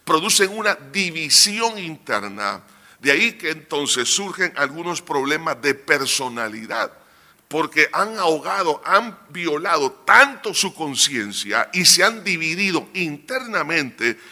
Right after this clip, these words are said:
que muy probablemente, pues, esto es una de las causas de algunos de los problemas psicóticos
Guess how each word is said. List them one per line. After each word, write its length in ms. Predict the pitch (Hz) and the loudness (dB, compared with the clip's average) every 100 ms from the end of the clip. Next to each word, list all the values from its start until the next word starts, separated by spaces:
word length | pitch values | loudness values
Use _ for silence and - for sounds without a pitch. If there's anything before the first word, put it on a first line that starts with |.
| - - | -20 -6
que 160 | 147 143 | 0 0
muy 240 | 135 285 | 4 2
probablemente, 720 | - 226 196 190 165 175 170 156 | 2 2 2 2 0 -4 -4 -6
pues, 280 | 160 160 139 | -6 -4 -2
esto 260 | 151 147 | -2 0
es 160 | 160 - | 0 0
una 180 | 170 170 | -2 -2
de 40 | |
las 180 | 131 - | -2 -4
causas 480 | - 151 147 156 123 | -4 -4 -2 -4 -2
de 100 | 127 | -2
algunos 380 | 117 160 156 | -2 -6 -4
de 80 | 135 | -2
los 80 | 123 | -4
problemas 540 | - 113 110 139 151 | -4 -6 -4 -2 0
psicóticos 840 | - - - 131 120 107 117 127 | -2 -2 -4 -6 -6 -8 -8 -8